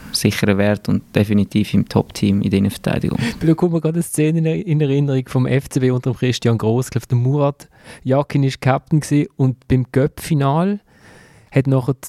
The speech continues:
Speaker 2: der Gross, der Zubi, der Pascal Zubi wieder zum Captain gemacht, damit er auch mal darf, den ersten Pokal stemmen.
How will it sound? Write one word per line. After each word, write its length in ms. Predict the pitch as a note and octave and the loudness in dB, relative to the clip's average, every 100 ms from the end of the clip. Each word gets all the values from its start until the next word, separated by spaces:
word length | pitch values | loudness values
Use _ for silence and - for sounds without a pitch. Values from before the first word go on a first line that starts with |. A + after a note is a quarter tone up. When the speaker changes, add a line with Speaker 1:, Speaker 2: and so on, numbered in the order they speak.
| - | -2
Speaker 2:
der 80 | B2 | 0
Gross, 480 | A#2 B2 C3+ D3+ | 2 0 0 -2
der 100 | - B2 | -6 -8
Zubi, 500 | - E3 F3 F3+ F#3+ E3 _ _ - | 0 0 0 0 0 -2 _ _ -10
der 200 | - C3+ | -2 -2
Pascal 340 | - C3 - | 0 0 0
Zubi 240 | C3 D3+ D3+ | 0 0 2
wieder 160 | D#3 | 0
zum 140 | D#3 D#3+ | 0 -2
Captain 340 | C#3+ D#3 D#3+ | -2 0 -2
gemacht, 320 | - D3 C#3+ | 0 0 0
damit 240 | C#3 C3 - | 0 0 0
er 260 | B2+ A2+ | 0 2
auch 120 | C3+ D#3+ | 0 0
mal 240 | D3+ D#3 | 0 0
darf, 500 | C3+ C3 D#3+ - - _ _ - - | 0 -2 -2 -8 -20 _ _ -20 -4
den 120 | C3 | 0
ersten 240 | C3+ D#3 D3+ | 0 -2 -2
Pokal 420 | D3 - A#2+ D#3 | -2 0 0 0
stemmen. 560 | E3+ - B2+ D#3 F#3 | -2 0 0 2 -2